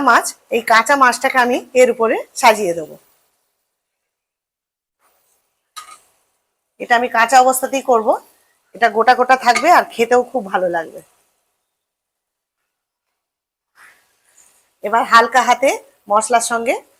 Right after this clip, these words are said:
ভালো করে মিশিয়ে নেব। মশলার সঙ্গে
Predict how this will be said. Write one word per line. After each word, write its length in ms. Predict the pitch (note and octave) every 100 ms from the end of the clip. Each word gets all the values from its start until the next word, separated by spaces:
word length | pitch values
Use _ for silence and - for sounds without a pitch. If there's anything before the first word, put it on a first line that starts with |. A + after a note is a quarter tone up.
| F#3+
ভালো 160 | G3 G3
করে 120 | G#3 C4+
মিশিয়ে 340 | A#3 A3 A3 E3+
নেব। 140 | D3+ - - _ _ _ _ _ _ _ _ _ _ _ _ _ _ _ _ _ _ _ _ _ _ _ _ _ _ _ _ _ _ _ _ _ _
মশলার 400 | G3+ G#3 A#3 A3 -
সঙ্গে 220 | A3+